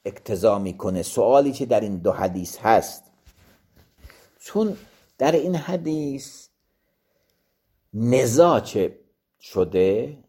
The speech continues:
مالکین نمی‌گن پولو به ما بده، می‌گن ما نمی‌فروشیم.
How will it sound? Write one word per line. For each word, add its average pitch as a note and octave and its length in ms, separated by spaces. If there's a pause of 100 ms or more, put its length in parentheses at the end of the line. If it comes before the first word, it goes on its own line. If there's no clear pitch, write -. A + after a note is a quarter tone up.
(880)
مالکین A#2+ 1500
نمی‌گن C3 560
پولو G#2+ 340
به F2 180
ما E2 180
بده، C#2+ 420 (300)
می‌گن D3+ 220
ما F3+ 160
نمی‌فروشیم. F#3 840